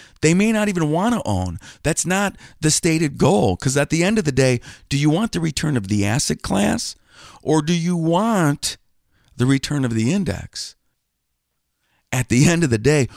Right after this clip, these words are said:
we want the asset class returns. 'Cause think again about style drift.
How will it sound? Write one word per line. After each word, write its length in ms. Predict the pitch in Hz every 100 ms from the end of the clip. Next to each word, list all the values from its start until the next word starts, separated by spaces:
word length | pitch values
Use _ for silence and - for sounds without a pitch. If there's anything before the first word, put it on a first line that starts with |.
| -
we 160 | - 156
want 240 | 196 160
the 200 | 117 107 -
asset 420 | 143 185 - 135
class 400 | - 98 92 -
returns. 580 | 92 - 98 92 71 - - - -
'Cause 160 | 135
think 240 | - 202 202
again 240 | 143 131
about 280 | 120 110 -
style 480 | - 123 147 175 123
drift. 380 | 98 92 -